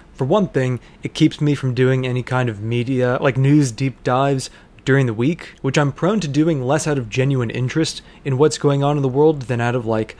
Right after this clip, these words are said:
fear. Like, I, I see something about, like, nukes or war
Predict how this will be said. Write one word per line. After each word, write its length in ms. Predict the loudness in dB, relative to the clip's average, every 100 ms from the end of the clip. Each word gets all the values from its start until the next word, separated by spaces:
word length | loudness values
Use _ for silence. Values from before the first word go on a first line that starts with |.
| -20
fear. 800 | -8 2 4 6 4 6 2 0 -12 -6 0
Like, 240 | 0 2
I, 180 | 2 2
I 200 | 4 2 2
see 240 | 0 0
something 380 | 2 2 4 2
about, 480 | 2 4 4 4 2
like, 280 | 0 -2
nukes 760 | -6 -6 -4 -2 -4 -8 -10 -12 -16 -10
or 220 | -4 -2 -2
war 640 | -4 -2 0 2 0